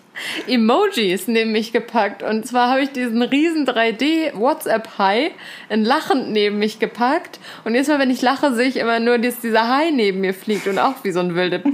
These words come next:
wie eine wilde Person lacht. Ähm, ja, ich glaube, Nawalny, ich wollte es als Verrücktheit der Woche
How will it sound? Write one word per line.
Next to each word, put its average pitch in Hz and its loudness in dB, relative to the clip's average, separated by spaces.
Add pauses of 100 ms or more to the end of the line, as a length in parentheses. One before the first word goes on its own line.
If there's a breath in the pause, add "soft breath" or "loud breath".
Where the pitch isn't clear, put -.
(100)
wie 220 2
eine 196 0
wilde 185 2
Person 175 0
lacht. 165 -4 (580 loud breath)
Ähm, 262 4 (640 loud breath)
ja, 294 4
ich 285 -6
glaube, 277 2
Nawalny, 285 0
ich 240 -8
wollte 330 2
es - -8
als - -2
Verrücktheit 330 -2
der 254 0
Woche 208 0